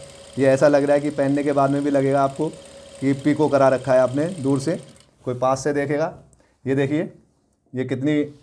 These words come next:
बेहतरीन इसकी फॉल आ रही है। ये ऐसा लग रहा है कि जैसे आपने बिल्कुल बारीक पीको करा रखा है। ये इसी तरीके से, ये देखिए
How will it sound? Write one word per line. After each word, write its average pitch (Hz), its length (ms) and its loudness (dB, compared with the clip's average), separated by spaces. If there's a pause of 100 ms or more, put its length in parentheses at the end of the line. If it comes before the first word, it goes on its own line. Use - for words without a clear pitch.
(400)
बेहतरीन 131 440 0
इसकी 143 220 0
फॉल 131 240 4
आ 127 60 2
रही 135 180 -2
है। 165 120 -2
ये 214 180 -8 (160)
ऐसा 127 200 -2
लग 139 140 0
रहा 139 120 0
है 139 60 -2
कि 139 100 -6
जैसे 139 180 -4
आपने 135 240 -2 (460)
बिल्कुल 127 280 -4
बारीक 135 380 0
पीको 135 200 0
करा 123 220 2
रखा 123 240 0
है। 151 160 -6 (800)
ये 120 140 2
इसी 131 160 -2
तरीके 139 320 0
से, 175 140 -2 (3000)
ये 127 120 2
देखिए 131 340 0